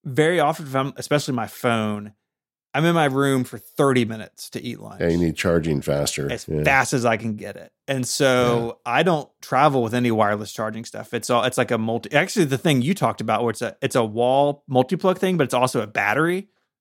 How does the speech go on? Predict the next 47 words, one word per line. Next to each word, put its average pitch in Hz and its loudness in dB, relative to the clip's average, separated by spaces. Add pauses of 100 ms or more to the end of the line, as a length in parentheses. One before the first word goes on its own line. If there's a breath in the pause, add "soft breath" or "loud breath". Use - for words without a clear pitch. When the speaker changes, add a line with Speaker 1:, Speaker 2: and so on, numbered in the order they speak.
Speaker 1:
thing 120 -6
is 98 -14 (100)
Speaker 2:
Yeah. 107 2
Speaker 1:
brilliant. 67 -4 (640)
And, 110 0
uh, 104 2 (100)
that's 139 0
all 151 6
U 135 2
S 117 -4
B, 113 -4 (200)
you 127 -2
know, 107 4
no, 117 4
no 123 2
wireless 110 2
for 113 -6
me 107 0
when 107 2
I 98 0
travel. 98 -2
So, 104 0 (600)
uh, 101 -2
yeah, 139 2
I 139 0
will 165 2
do 135 0
the 123 0
AirPods 135 0
case 165 0
just 123 2
so 131 2
I 113 2
can 113 -10 (200)
fully 143 4
ditch 120 -4
Lightning 110 -2
out 104 -6
of 101 -12
my 101 -14
travel 107 -6
kit. - -20 (1500)
Speaker 2:
Well, 95 0
my 127 2
guess 117 2
is 90 0
I'll, 87 2